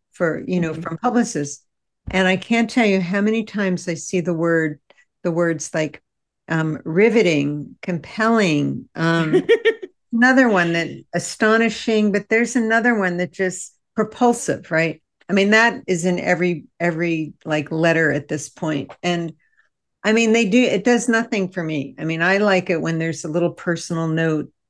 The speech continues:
Speaker 1: you know, from someone, not that I know all the publicists, but when it's just more pu-, more personal and there's not just, like, a list of, of,
Speaker 2: Right.
Speaker 1: you know,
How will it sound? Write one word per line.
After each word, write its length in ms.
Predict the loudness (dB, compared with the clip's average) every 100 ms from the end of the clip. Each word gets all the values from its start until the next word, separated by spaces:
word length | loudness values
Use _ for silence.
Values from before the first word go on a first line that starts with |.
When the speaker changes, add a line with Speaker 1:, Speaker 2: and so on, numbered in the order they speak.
| -6
Speaker 1:
you 100 | -2
know, 220 | 0 0
from 380 | -2 -4 -4 -6 -12
someone, 840 | -12 -4 -2 0 -2 -2 -2 -6 -10 -18 -20 _ -4
not 240 | -2 0
that 160 | 0 2
I 240 | 0 -2
know 300 | -2 -2 0
all 120 | 0
the 80 | 0
publicists, 640 | -2 -2 0 -2 -4 -10 -6
but 140 | -4
when 180 | 0 0
it's 140 | 0
just 240 | -4 -6 -2
more 260 | 0 0
pu-, 260 | -4 -8 -8 -6
more 260 | -2 0
personal 640 | -2 -2 -2 -2 -2 0 0
and 280 | 0 -4 -10 _ _ -6
there's 160 | -2
not 200 | 0 0
just, 200 | -2 -4
like, 180 | -2 -2
a 80 | -2
list 580 | 0 0 0 -4 -10 -2
of, 300 | 0 -2 -8 _ _ _ _ -14 -4
of, 160 | -4
Speaker 2:
Right. 200 | -4 -8 -14 _ _ -6
Speaker 1:
you 200 | -2 -2
know, 220 | -2